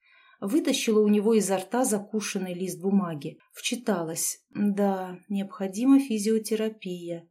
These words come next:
«Почему ты не защищаешься от таких нападок?» строго спросил он меня. «Потому что она права.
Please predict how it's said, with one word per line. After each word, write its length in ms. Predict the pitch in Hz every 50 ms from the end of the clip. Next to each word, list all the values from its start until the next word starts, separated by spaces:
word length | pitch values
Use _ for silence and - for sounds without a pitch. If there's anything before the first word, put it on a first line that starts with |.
| _ _ _ _ _ _ _ _ _ _
«Почему 440 | 185 170 - - 196 196 202 202
ты 100 | 202 208
не 120 | 208 208 202
защищаешься 840 | 190 208 202 - 240 220 - - 269 262 226 180 175 - - 196 190
от 100 | 190 -
таких 340 | 208 208 202 208 196 -
нападок?» 640 | 202 208 220 214 - 220 185 160 156 151 - - _ _ _
строго 400 | - - - - 190 180 - 262
спросил 520 | - - - 180 175 - - - 170 175
он 120 | 170 170 170
меня. 340 | 165 165 165 165 160 156 - _ _ _ _ _ _ _ _ _ _ _ _ _
«Потому 360 | _ 277 277 311 311 320 349 359
что 200 | - - 359 330
она 180 | 311 285 285
права. 540 | 277 320 311 302 262 247 240 240 240 240 -